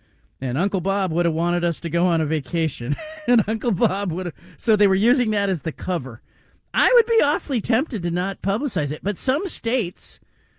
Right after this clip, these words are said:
require you, when you win the lottery, to go public and use your name and do all that, and others do not. Uh, be interesting. Think about that. Our next guest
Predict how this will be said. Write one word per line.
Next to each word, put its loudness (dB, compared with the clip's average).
require -2
you, 0
when 2
you 2
win 0
the -2
lottery, -4
to -2
go -2
public -6
and -4
use -4
your -2
name -2
and -2
do -4
all -4
that, -6
and -10
others -4
do -6
not. -6
Uh, -6
be 0
interesting. -6
Think -6
about -4
that. -10
Our 2
next 0
guest -4